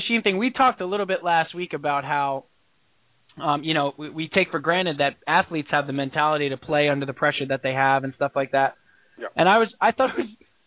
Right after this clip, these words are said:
Speaker 1: I thought it was, do you, do you think there's an athlete that could go Charlie Sheen? Like, do,
Speaker 2: With,
Speaker 1: do,
Speaker 2: with,
Speaker 1: I, I
Speaker 2: with
Speaker 1: was
Speaker 2: the,
Speaker 1: try-
Speaker 2: with the pro-, with the prostitutes and, and the drugs? Is there,
Speaker 1: Yeah,
Speaker 2: is
Speaker 1: like
Speaker 2: there one,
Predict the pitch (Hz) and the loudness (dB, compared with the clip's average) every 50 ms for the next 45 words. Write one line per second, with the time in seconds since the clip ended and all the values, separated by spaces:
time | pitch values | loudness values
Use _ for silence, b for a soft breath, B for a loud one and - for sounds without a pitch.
0 | _ _ - 208 254 294 269 196 - _ _ _ _ _ - 233 240 262 320 392 | _ _ -2 0 0 0 0 -4 -8 _ _ _ _ _ -8 -4 -2 0 0 0
1 | 403 403 _ _ _ _ _ _ _ _ - 233 262 320 339 - - 359 302 - | -2 -4 _ _ _ _ _ _ _ _ -4 0 0 0 0 0 -2 -2 0 2
2 | 262 254 233 202 208 196 - 156 175 190 196 - 208 208 208 220 214 - 175 165 | 0 0 2 2 -2 -2 -2 -2 0 0 0 -2 0 -2 -2 -2 -2 -4 -4 -4
3 | 160 - - 165 143 123 - 143 143 151 151 - - 165 147 143 143 147 143 135 | -4 -4 -6 -8 -6 -2 2 2 4 4 2 0 -2 0 0 0 0 -2 -2 -4
4 | - - 143 135 135 143 160 156 _ _ _ _ _ _ _ _ _ _ _ _ | -4 -4 -2 -2 -2 -4 -6 -10 _ _ _ _ _ _ _ _ _ _ _ _
5 | _ _ _ _ _ _ _ _ _ _ _ _ _ _ _ _ _ _ _ _ | _ _ _ _ _ _ _ _ _ _ _ _ _ _ _ _ _ _ _ _
6 | _ _ _ _ _ _ _ _ _ _ _ _ _ _ _ _ _ - 175 170 | _ _ _ _ _ _ _ _ _ _ _ _ _ _ _ _ _ -6 -6 -4
7 | - 240 254 233 - - 226 208 - - 196 202 - 214 240 254 269 - 143 - | -4 -4 -2 -2 0 0 0 -2 -2 -2 -2 0 4 4 4 4 4 0 -2 2
8 | 240 - - - - - - - 156 160 180 175 156 156 151 - - 139 - 160 | 2 2 2 2 0 -10 -2 2 2 4 4 2 -2 -4 -6 -6 -6 -8 -4 -2
9 | 156 156 151 - - 151 - 185 180 170 156 170 165 156 156 156 143 - 143 151 | -2 -2 -2 -4 -10 -16 -8 -4 -4 -4 0 0 0 2 2 0 -2 -2 -2 0
10 | 151 147 143 131 139 143 151 185 240 254 - - - _ _ _ - 143 147 139 | 0 0 -2 -2 0 0 0 0 -2 -4 -8 -20 -20 _ _ _ -6 -4 -2 2
11 | 131 - - 311 147 - - 139 135 131 123 139 156 160 156 | 4 4 6 6 4 2 0 0 -2 0 2 2 2 2 2